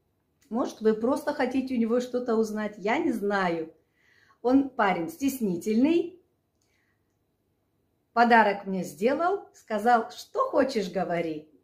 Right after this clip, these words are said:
Я не возражаю. Ну вот я, конечно же, вам дам ссылочку на его страницу хотя бы. А там вы уже сами договариваетесь, что вы там можете обменяться, может, что там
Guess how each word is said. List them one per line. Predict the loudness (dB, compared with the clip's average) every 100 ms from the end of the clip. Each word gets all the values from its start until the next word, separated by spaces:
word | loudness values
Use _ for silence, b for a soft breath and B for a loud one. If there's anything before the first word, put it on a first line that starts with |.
| _ -4
Я | 0 2
не | 4
возражаю. | 2 2 0 -2 -4 -6 -6 -4
Ну | -4
вот | -2 -2 -2
я, | -4 0
конечно | 0 2 0 -2 -2
же, | -2 -6 -8 _ _ _
вам | -4 0 0
дам | 0 -2
ссылочку | -2 -2 0 0 -2 -6
на | -4
его | -2
страницу | -4 -4 -6 -4 -8 -14
хотя | -14 -16 -14 -14
бы. | -14 -16 _ _ _ _ _ -6
А | -6
там | 0 0 2
вы | 0 0
уже | 0 -2
сами | -2 -2 -2
договариваетесь, | -4 -6 -8 -6 -8 -8 -8 -12 -14 -16
что | -12 -6 -2 0
вы | -2
там | -4 0
можете | 2 4 2 -2 -2
обменяться, | -2 0 -2 -2 0 0 0 -2 -6
может, | -4 -4 -6
что | -10
там | -8 -6 -8